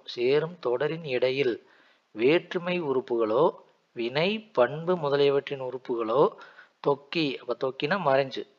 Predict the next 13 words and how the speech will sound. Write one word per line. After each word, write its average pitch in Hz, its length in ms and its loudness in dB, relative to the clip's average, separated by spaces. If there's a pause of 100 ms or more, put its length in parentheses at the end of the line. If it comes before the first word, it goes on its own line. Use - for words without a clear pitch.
இரண்டு 156 500 2
அல்லது 147 260 2
அதற்கு 139 320 0
மேற்பட்ட 151 560 -2
சொற்கள் 135 560 -2 (500)
ஒரு 151 260 4
சொல் 170 340 0
போல் 165 300 4
நிற்குமானால் 131 760 0
அதனை 127 680 -6 (100)
தொகைநிலை 127 460 -2
தொடர். 107 420 -4 (500)
அப்ப 101 280 -6